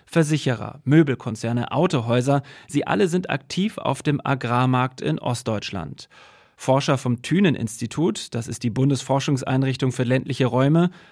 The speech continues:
haben sich rund achthundert Agrarunternehmen im Zeitraum zweitausendsieben bis zweitausendsiebzehn angeguckt. Ergebnis: Überregional aktive Investoren besaßen zum Zeitpunkt der Untersuchung die Kapitalmehrheit in mehr als einem Drittel der untersuchten Agrarunternehmen.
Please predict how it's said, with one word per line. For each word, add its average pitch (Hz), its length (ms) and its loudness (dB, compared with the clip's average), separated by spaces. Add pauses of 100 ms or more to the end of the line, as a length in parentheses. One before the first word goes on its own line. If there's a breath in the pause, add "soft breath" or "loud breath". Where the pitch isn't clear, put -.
haben 151 240 0
sich 151 240 -4
rund 131 240 2
achthundert 165 560 0
Agrarunternehmen 143 920 2
im 127 160 -2
Zeitraum 131 480 0
zweitausendsieben 131 840 0
bis 147 180 -4
zweitausendsiebzehn 131 840 0
angeguckt. - 760 -8 (120)
Ergebnis: 131 640 0 (460 soft breath)
Überregional 156 720 4
aktive 156 440 -2
Investoren 143 760 2
besaßen 131 460 0
zum 123 180 -2
Zeitpunkt 147 520 -2
der 143 120 2
Untersuchung 147 720 4 (340 loud breath)
die 131 140 2
Kapitalmehrheit 185 1040 2
in 135 180 4
mehr 151 240 4
als - 160 -4
einem 139 280 4
Drittel 180 400 2
der 170 140 0
untersuchten 143 560 0
Agrarunternehmen. 123 1000 0